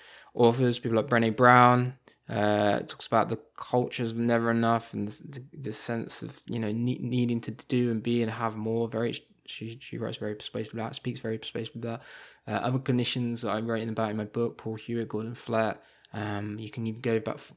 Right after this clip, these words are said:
to the forties and fifties with Karen Horney and Albert Ellis. All these people have talked about that core deficit thinking at the root of perfectionism. But,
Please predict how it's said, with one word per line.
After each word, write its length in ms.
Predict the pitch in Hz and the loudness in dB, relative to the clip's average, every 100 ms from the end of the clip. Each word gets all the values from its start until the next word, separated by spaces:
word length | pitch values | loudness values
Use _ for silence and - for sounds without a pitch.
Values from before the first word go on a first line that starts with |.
| - | -10
to 100 | 117 | -10
the 60 | |
forties 300 | 110 123 117 | -6 -4 -4
and 80 | 110 | -6
fifties 340 | - 131 113 | -8 -8 -8
with 80 | 117 | -12
Karen 320 | - 110 104 | -8 -6 -6
Horney 400 | 110 120 123 110 | -4 -4 -2 -4
and 80 | 107 | -6
Albert 240 | 113 110 - | -6 -6 -4
Ellis. 280 | 113 110 131 | -4 -2 0
All 120 | 139 | 2
these 200 | 139 117 | 2 0
people 320 | 131 123 120 | -4 -2 -4
have 160 | 117 - | -6 -2
talked 320 | 139 - - | 0 0 -2
about 260 | 123 110 | -2 -2
that 220 | 123 120 - | -2 -6 -6
core 340 | - 123 117 | -2 -2 -2
deficit 460 | - 120 131 - - | -6 -6 -8 -10 -8
thinking 340 | 131 123 113 | -6 -6 -8
at 120 | 123 | -8
the 100 | 110 | -8
root 300 | 113 117 117 | -6 -6 -8
of 80 | 131 | -12
perfectionism. 640 | 127 - - - 120 123 123 | -10 -8 -8 -10 -10 -8 -6
But, 160 | - | -8